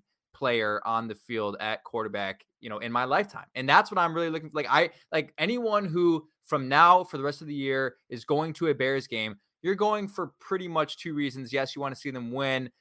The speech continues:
is probably number one, and number two is you wanna see Justin Fields do a little something. That's why you're going to Bears games. And, and, and the McCaskies should know that. Everyone should know that. That's why you're gonna sell tickets. That was our conversation last year of, "Why aren't you starting Justin Fields from week one? He is the reason that people are going to these games and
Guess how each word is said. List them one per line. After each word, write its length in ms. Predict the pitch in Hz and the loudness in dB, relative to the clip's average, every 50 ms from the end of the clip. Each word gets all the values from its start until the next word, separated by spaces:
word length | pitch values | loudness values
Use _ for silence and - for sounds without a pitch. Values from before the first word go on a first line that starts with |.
| _ _ | _ _
is 140 | - 127 127 | -12 -12 -12
probably 360 | _ - 156 139 135 131 135 | _ 2 6 6 6 6 4
number 220 | 131 127 120 117 110 | -2 -2 -2 -2 -2
one, 220 | 117 131 131 127 117 | 0 0 0 0 0
and 60 | 120 | -2
number 180 | 120 113 113 | -4 -6 -6
two 260 | 107 _ - 156 139 117 | -10 _ -4 -2 -2 -2
is 140 | 107 104 | -2 -4
you 80 | 117 117 | -4 -2
wanna 200 | 120 120 113 107 | -2 -2 -2 -2
see 200 | - - 120 110 | -4 -8 -12 -6
Justin 340 | 98 117 110 107 - - 101 | -2 -2 -2 -2 -4 -10 -12
Fields 240 | - 113 107 101 101 | -6 -6 -6 -6 -2
do 140 | 120 127 | -2 -2
a 20 | 120 | 0
little 200 | 107 98 95 - | -2 -4 -8 -12
something. 320 | - - - _ - - _ _ - | -12 -14 -14 _ -18 -20 _ _ 4
That's 260 | 135 151 185 190 - | 6 8 8 6 6
why 140 | 196 170 165 | 4 4 4
you're 100 | 160 160 | 4 2
going 260 | 147 151 147 143 135 | 0 -2 -2 -2 -4
to 40 | 127 | -4
Bears 240 | 110 143 156 165 - | -2 0 0 0 -2
games. 240 | - 110 104 101 - - | -4 -8 -10 -10 -8 -4
And, 120 | 160 170 | -2 0
and, 180 | 151 185 190 156 | 2 2 2 2
and 180 | 185 190 180 165 _ - _ - | 2 0 -2 -4 _ -16 _ -10
the 140 | - 160 143 | -4 -4 -4
McCaskies 500 | 135 139 120 117 127 - - - 156 139 | 0 2 2 2 2 0 -4 -8 -8 -8
should 200 | - - 156 143 | -6 -8 -6 -4
know 160 | 147 143 147 | -4 -4 0
that. 180 | 147 160 160 - | 2 2 0 2
Everyone 340 | 127 120 120 127 131 131 120 | 0 -4 -4 -4 -8 -8 -10
should 160 | - - 127 | -12 -12 -6
know 180 | 117 117 120 | -4 -2 0
that. 260 | 123 131 139 143 - - _ _ - | 2 2 2 0 0 -4 _ _ -8
That's 180 | 107 113 - | -8 -6 -2
why 60 | 127 123 | -2 -2
you're 100 | 123 120 | -2 -2
gonna 140 | 120 120 | -6 -8
sell 200 | - - 120 117 | -6 -2 -4 -4
tickets. 380 | 107 - - 120 - 147 135 - | -2 -2 -6 -4 -4 -4 -6 0
That 140 | - 127 127 | 0 0 0
was 100 | 123 127 | 2 0
our 80 | 123 | -2
conversation 580 | 117 - 127 127 120 113 - 131 123 - 120 117 | -2 -2 -4 -6 -6 -6 -6 -6 -6 -6 -6 -4
last 320 | 113 113 123 127 - - | -2 -2 -2 -2 -4 -4
year 120 | 120 113 110 | -2 -2 -2
of, 80 | 107 - - - _ | -4 -6 -18 -20 _
"Why 360 | - 107 107 110 117 123 131 - | -2 4 6 6 8 6 6 4
aren't 280 | - 127 127 120 - | 2 0 0 -2 -8
you 80 | 131 120 | -12 -12
starting 380 | - - 127 123 123 123 123 | -4 0 2 2 2 0 -2
Justin 260 | 120 123 120 - - 123 | -4 -4 -4 -4 -6 -14
Fields 240 | - 131 127 117 | -8 -8 -8 -8
from 100 | - 127 | -8 -8
week 160 | 120 123 120 - | -10 -10 -10 -8
one? 220 | 113 120 127 135 | -4 -2 -2 -2
He 220 | 120 123 123 131 | -2 -6 -6 -6
is 100 | 127 113 | -6 -4
the 120 | 113 120 110 | -4 -4 -4
reason 340 | 104 117 120 120 120 123 123 | -4 -4 -6 -6 -6 -8 -8
that 180 | 113 107 - | -8 -8 -8
people 260 | - 127 120 - 123 | -10 -12 -10 -6 -4
are 100 | 117 110 | -4 -4
going 340 | 104 98 113 117 120 117 110 | -4 -4 -2 -2 -2 -4 -6
to 200 | 101 - 123 123 | -8 -10 -10 -8
these 280 | 120 120 120 120 113 117 | -6 -6 -6 -6 -8 -8
games 400 | - 113 113 120 127 143 147 127 | -8 -6 -6 -6 -4 -6 -6 -6
and 180 | 110 107 101 | -6 -8 -8